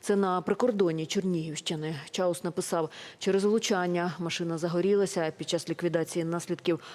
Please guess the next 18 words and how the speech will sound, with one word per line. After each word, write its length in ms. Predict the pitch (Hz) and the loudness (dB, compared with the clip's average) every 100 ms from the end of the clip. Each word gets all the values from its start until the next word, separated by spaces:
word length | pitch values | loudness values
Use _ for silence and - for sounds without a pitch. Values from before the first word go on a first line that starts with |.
| - | -14
ворог 320 | 160 170 160 - 160 | -2 0 0 -8 -10
вдарив 440 | 165 170 165 165 | -2 0 0 0
удруге 460 | 180 214 208 170 151 | 2 2 2 0 -4
та 100 | - | -4
вразив 320 | 156 160 156 160 | -2 -2 -2 -4
інший 340 | - 202 180 160 | 0 0 2 -2
автомобіль 500 | 143 151 151 147 143 - - | -4 -6 -4 -4 -6 -10 -10
підприємства". 760 | - - - 143 139 - - 135 - - - - | -10 -4 -2 -2 -6 -10 -10 -12 -12 -12 -12 -2
Росіяни 400 | 226 202 196 170 | -2 2 2 2
також 320 | 160 170 165 | -2 -2 -4
обстріляли 500 | 165 - 170 175 170 | -6 -4 0 2 2
місцевий 460 | 175 175 - 175 165 | 2 0 0 0 0
пожежний 460 | 170 156 165 151 165 | 0 -2 0 -2 -2
караул, 460 | 185 190 175 156 151 | 0 2 0 -2 -4
який 220 | 143 165 | -4 -4
прибув 400 | 196 180 151 156 | 0 -2 -2 -4
на 100 | 156 | -6
допомогу. 680 | 156 160 160 143 147 156 | -6 -4 -4 -4 -8 -12